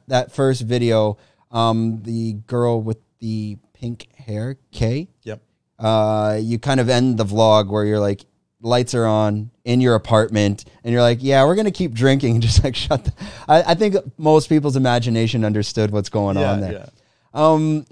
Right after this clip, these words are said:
Speaker 1: are there any vloggers or even content outside of YouTube or directors, like, anything that you kind of take from to apply to when you're doing, whether you're filming or you're editing? Who, who do you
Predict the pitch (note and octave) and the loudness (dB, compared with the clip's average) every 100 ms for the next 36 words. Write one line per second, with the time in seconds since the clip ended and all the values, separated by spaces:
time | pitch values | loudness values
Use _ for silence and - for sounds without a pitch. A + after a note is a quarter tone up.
0 | C3 _ _ - E3+ A#3+ F#4 G#3+ D#3 D#3+ | -20 _ _ -4 0 2 0 -2 0 0
1 | F3+ F#3 F3 D#3 C#3+ C3 - F#3 G3+ E3 | 0 0 0 0 -2 -2 -6 -4 -4 -2
2 | E3 E3 E3 F3 E3 D#3+ D#3 - _ - | 0 0 0 0 2 0 -6 -18 _ -20
3 | _ - E3+ - - D3 C#3 C3 A2+ B2 | _ 0 0 0 -2 2 2 2 2 0
4 | A#2+ - B2 A2+ A2+ A2 - A2+ A2+ A#2 | 0 -2 -2 -2 -4 -10 -8 -6 -6 -8
5 | A2+ C3+ D3+ D#3+ - D3 C3+ A#2+ B2 - | -4 0 2 0 0 0 0 -2 -6 -6
6 | B2+ B2+ _ F#3+ A3+ G#3 G#3 F#3 D3+ C#3+ | -6 -6 _ -4 -2 -2 -2 -2 0 0
7 | C3+ B2 - D3+ C#3+ B2 - G3 G#3+ E3+ | 0 -8 -10 -6 -6 -4 -2 0 -4 -10
8 | E3+ D#3 D3 C#3+ C3+ - C#3 C#3 C#3+ A#2 | -4 -2 -2 -4 -6 -6 -2 -2 -4 -10
9 | - C3+ C#3 C#3+ C#3 D3 C3 C3 C3 B2+ | -6 -2 0 0 -2 -2 -2 0 0 0
10 | C3 B2+ B2 B2+ B2+ A#2 A2+ C#3+ F3 G#3+ | 0 -2 -2 -2 -2 -2 -4 -4 -4 -4
11 | C#3+ A#2+ A2 B2+ A#2+ G2+ F#2+ C3+ E3 C#3+ | -4 -4 -4 -6 -6 -8 -10 -8 -6 -4
12 | G#3 G3+ D3+ E3 D#3+ C#3+ | -4 0 4 4 4 2